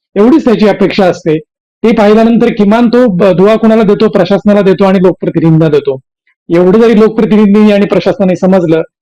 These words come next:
तरी खूप काही शिर्डीमध्ये आणखी बदल होऊ शकतो. या तळमळीनेच तुमच्यासारखे अनेक पत्रकार देखील तिथे अहिल्यानगरमध्ये, संपूर्ण जिल्ह्यात कार्यरत आहेत. अनेक लोकप्रतिनिधी देखील, अ, तळमळीनंच एक गोष्टी करतायत. फक्त आग रामेश्वरी आणि बंब सोमेश्वरी असं होऊ नये,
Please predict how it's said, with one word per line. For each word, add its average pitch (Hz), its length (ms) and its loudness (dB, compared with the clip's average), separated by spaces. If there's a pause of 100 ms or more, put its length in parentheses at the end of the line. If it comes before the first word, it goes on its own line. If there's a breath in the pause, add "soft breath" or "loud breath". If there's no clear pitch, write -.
(320)
तरी 214 400 2
खूप 214 220 -2
काही 202 280 0 (120)
शिर्डीमध्ये 175 760 0 (100)
आणखी 180 260 -2
बदल 196 220 2
होऊ 185 140 2
शकतो. 170 400 -4 (400 soft breath)
या 185 80 -2
तळमळीनेच 208 680 0
तुमच्यासारखे 190 480 0
अनेक 185 240 0
पत्रकार 202 400 -2
देखील 190 320 -2
तिथे 190 160 -2
अहिल्यानगरमध्ये, 175 800 0
संपूर्ण 175 460 -4
जिल्ह्यात 170 280 -2 (140)
कार्यरत 170 340 -2
आहेत. 185 240 -2 (460 soft breath)
अनेक 214 260 -2
लोकप्रतिनिधी 208 640 0
देखील, 196 400 0
अ, 170 100 0 (120)
तळमळीनंच 220 560 0
एक 190 200 0 (120)
गोष्टी 185 280 -8
करतायत. 165 420 -2 (500)
फक्त 180 240 -4
आग 214 440 0
रामेश्वरी 202 480 0
आणि 190 140 -2
बंब 190 260 0
सोमेश्वरी 175 480 0
असं 165 260 0
होऊ 196 160 2
नये, 175 160 0